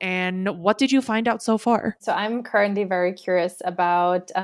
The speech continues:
Speaker 2: as I mentioned, like, life-centered design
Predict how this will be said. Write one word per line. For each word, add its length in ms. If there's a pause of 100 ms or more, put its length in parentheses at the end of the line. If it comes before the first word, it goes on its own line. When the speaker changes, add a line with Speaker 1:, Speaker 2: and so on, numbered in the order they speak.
(120)
Speaker 2:
as 160
I 40
mentioned, 440
like, 200
life-centered 600
design 680